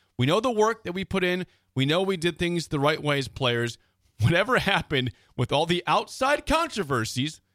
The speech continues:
it's out of our control. And whatever the N C double A wants to do is out of our control, but we're going to appreciate the things we did control and accomplish." End quote. J J McCarthy. Again,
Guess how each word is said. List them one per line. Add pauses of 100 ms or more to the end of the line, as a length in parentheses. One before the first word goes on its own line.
(260)
it's
out
of
our
control. (340)
And
whatever
the
N
C
double
A
wants
to
do
is
out
of
our
control,
but
we're
going
to
appreciate
the
things
we
did
control (480)
and (180)
accomplish." (760)
End
quote. (180)
J
J
McCarthy. (420)
Again,